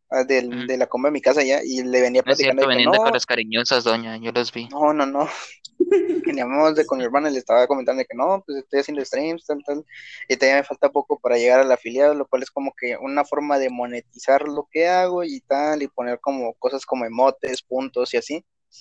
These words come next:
Speaker 1: Y luego de la
Speaker 2: Ajá.
Speaker 1: nada llegué a la casa, ya todo feliz con mi, mi teclado y mouse gamer, este, y nomás vi, "Ya tienes el afiliado". <laughs> Y yo, "What the fuck?"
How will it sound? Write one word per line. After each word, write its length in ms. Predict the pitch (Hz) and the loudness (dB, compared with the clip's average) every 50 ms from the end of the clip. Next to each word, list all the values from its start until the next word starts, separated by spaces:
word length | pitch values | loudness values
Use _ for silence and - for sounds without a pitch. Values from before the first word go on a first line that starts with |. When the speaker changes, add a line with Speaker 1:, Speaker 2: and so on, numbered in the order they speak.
| - - _ _ - | -20 -20 _ _ 0
Speaker 1:
Y 80 | 139 | 4
luego 140 | 143 165 202 220 | 6 6 6 6
de 40 | 214 | 4
la 40 | 196 | 4
Speaker 2:
Ajá. 20 | |
Speaker 1:
nada 160 | 185 190 208 226 | 2 2 2 4
llegué 180 | 214 190 185 208 | 4 4 4 4
a 40 | |
la 100 | 233 233 - | 2 0 -2
casa, 340 | - 202 220 247 247 285 277 254 | 2 2 0 2 0 -2 -4 -2
ya 140 | 240 247 247 | -2 -2 -2
todo 180 | 240 - 247 233 | 2 0 0 0
feliz 240 | - 180 185 196 - | 0 -6 -6 -6 -6
con 440 | - 226 208 196 175 156 147 147 143 | -6 -6 -6 -8 -10 -10 -10 -10 -8
mi, 100 | 143 143 | -8 -10
mi 440 | 135 135 131 127 127 123 131 127 | -10 -12 -12 -14 -16 -16 -16 -14
teclado 360 | - 120 - - 143 160 170 180 | -14 -14 -8 -2 2 2 4 4
y 160 | 170 160 151 139 131 | 2 0 -4 -6 -8
mouse 360 | 131 131 139 156 151 151 147 143 | -4 -2 -2 -2 -2 -4 -8 -4
gamer, 340 | 143 151 180 190 208 240 - - _ _ _ _ _ _ _ _ _ _ _ - | -4 -4 -4 -4 -6 -8 -10 -10 _ _ _ _ _ _ _ _ _ _ _ -8
este, 600 | - 127 - - - 139 131 131 127 123 113 - _ _ _ _ _ - | -8 -8 -6 -4 0 2 2 4 2 0 -2 -4 _ _ _ _ _ -10
y 100 | 127 127 | -8 -2
nomás 320 | 135 131 131 143 151 156 156 | 0 2 2 2 2 2 0
vi, 220 | 147 156 160 - _ - - - - - _ _ _ - | -2 -2 -2 -4 _ -20 -20 -20 -20 -20 _ _ _ 0
"Ya 80 | - 120 | 0 0
tienes 320 | - - 139 131 113 107 - | 0 0 -4 -2 -4 -6 -6
el 100 | 113 - | -4 -6
afiliado". 440 | - - 127 123 113 - - - - - - - - - | -6 -6 -6 -6 -4 -4 -4 -6 -8 -14 -14 -16 -14 -12
<laughs> 240 | - - - - - | -10 -10 -10 -10 -12
Y 140 | - - - | -8 -6 -4
yo, 80 | - 95 | -2 -2
"What 200 | - - - - 359 - | 0 0 0 0 2 2
the 80 | 415 | 2
fuck?" 960 | 370 - 381 - 262 233 - - - 277 - - - 226 226 226 220 220 233 | 2 2 -2 -2 -2 -2 0 0 0 2 2 2 2 2 2 -2 -2 -6 -8